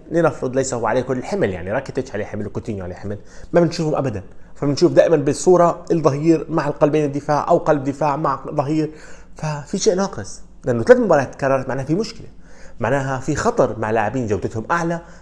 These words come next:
مع لاعبين افضل من لاعبين ريال مدريد. هذه المشكله اذا ما انحلت، مشكله الارتداد بعد خساره الكره، برشلونه حيتندم عليها وحيخسر كثير. الموسم الماضي تم حلها بشكل او باخر، بس الموسم هذا واضح انها مستمره منذ اول مباراه مع اشبيليا لليوم.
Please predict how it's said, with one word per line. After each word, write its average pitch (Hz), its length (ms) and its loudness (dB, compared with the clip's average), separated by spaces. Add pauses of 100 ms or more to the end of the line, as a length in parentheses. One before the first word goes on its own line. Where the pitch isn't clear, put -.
(140)
مع 123 100 0
لاعبين 127 440 0
افضل 120 340 -4 (260)
من 110 100 -2
لاعبين 95 360 -2
ريال 87 200 -6
مدريد. 95 380 -8 (300)
هذه 160 160 2
المشكله 135 340 0
اذا 110 80 4
ما 139 80 2
انحلت، 151 360 0
مشكله - 260 -8
الارتداد 147 440 4
بعد 131 140 -2
خساره 170 380 -2
الكره، 220 320 -2 (280)
برشلونه 151 320 0
حيتندم 139 680 -4
عليها 127 240 -6
وحيخسر 120 460 -4
كثير. - 400 -8 (320)
الموسم 190 320 0
الماضي 156 280 0
تم 156 220 -2
حلها 151 380 -2
بشكل 135 320 -6
او 143 120 -2
باخر، 151 440 -2
بس - 220 -4
الموسم 135 340 -4
هذا 123 200 -4
واضح 107 380 -2
انها 92 200 -10
مستمره 156 540 0
منذ 160 260 -2
اول 226 300 6
مباراه 127 280 2
مع 110 140 -8
اشبيليا 113 480 -6
لليوم. 113 220 -4